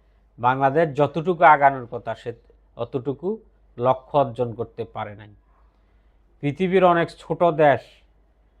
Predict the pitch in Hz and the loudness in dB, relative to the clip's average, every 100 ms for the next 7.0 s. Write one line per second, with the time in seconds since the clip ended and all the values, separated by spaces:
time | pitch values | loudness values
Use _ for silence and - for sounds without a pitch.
0 | _ _ - 123 139 151 151 151 - 147 | _ _ -2 2 2 0 -4 -6 -2 -2
1 | 147 - 165 165 _ - 156 - 135 127 | -2 -4 -8 -8 _ -6 -6 0 0 0
2 | 117 110 120 123 123 139 180 - 135 117 | -4 -6 -4 -2 -2 -4 -6 -6 -10 -8
3 | 113 107 101 _ 113 _ _ _ _ _ | -12 -12 -14 _ _ _ _ _ _ _
4 | _ _ 131 123 135 131 135 135 156 165 | _ _ -12 -4 -2 0 -2 0 2 2
5 | 160 156 139 135 127 143 135 135 135 131 | 2 2 2 0 -8 -8 -2 -2 -2 -4
6 | 139 139 135 127 - 139 131 123 120 | -4 -4 -8 -8 -8 -4 -4 -4 -8